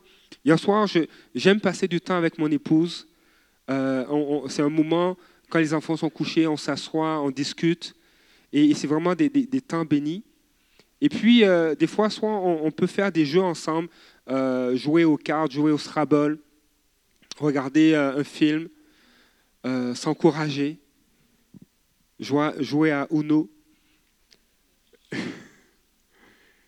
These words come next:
Mais hier soir, c'est, c'est, j'ai, il fallait que je passe du temps avec mon épouse, mais ces act-, ces, ces choses-là pâlissaient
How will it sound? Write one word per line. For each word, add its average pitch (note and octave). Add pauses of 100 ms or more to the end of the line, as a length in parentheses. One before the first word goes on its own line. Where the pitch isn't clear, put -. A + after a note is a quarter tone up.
(340)
Mais E3+
hier E3
soir, G#3 (1160)
c'est, E3+
c'est, - (920)
j'ai, - (360)
il F3
fallait F3+
que F3
je F3+
passe E3
du D#3
temps -
avec E3+
mon D#3+
épouse, D#3 (340)
mais D#3
ces D3+
act-, -
ces, B3+
ces -
choses-là F3 (180)
pâlissaient E3+